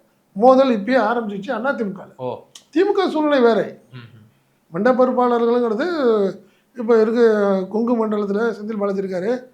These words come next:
Speaker 1: இங்க டெல்டால இவர் இருக்கிறாரு. இப்படி ஒரு சூழ்நிலை வந்தா கேண்டிடேட்டை திமுக தலைமை தான் முடிவு பண்ணும். ஒர்க் பண்றதை மட்டும் இங்க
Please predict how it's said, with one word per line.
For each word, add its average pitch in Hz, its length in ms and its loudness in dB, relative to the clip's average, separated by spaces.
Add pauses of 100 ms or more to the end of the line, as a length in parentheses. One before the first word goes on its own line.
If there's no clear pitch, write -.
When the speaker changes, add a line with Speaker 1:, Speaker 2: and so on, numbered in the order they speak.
(440)
Speaker 1:
இங்க 202 140 -6
டெல்டால 214 420 -2
இவர் 196 200 0
இருக்கிறாரு. 196 440 0
இப்படி 185 200 -2
ஒரு 196 160 2
சூழ்நிலை 233 280 -2
வந்தா 190 220 -4 (640)
கேண்டிடேட்டை 349 560 2
திமுக 294 320 -2 (340)
தலைமை 269 340 -2
தான் 277 120 -2
முடிவு 233 240 -4
பண்ணும். 170 260 -12 (560)
ஒர்க் 247 240 2
பண்றதை 370 360 4
மட்டும் 359 280 2
இங்க 277 160 0